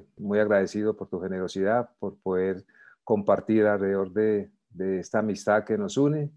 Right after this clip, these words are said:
y del deporte que también es el escenario nuestro.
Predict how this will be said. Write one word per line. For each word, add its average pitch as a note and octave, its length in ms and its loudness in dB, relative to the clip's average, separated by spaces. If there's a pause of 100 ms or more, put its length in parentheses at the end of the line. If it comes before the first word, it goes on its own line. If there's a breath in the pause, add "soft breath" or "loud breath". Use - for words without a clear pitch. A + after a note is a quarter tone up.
y G#2 140 -6
del F#2+ 180 0
deporte G#2 500 -2
que G#2+ 80 -6
también F#2 420 -4
es G2+ 140 -4
el - 120 -2
escenario F#3+ 420 -4
nuestro. - 340 -10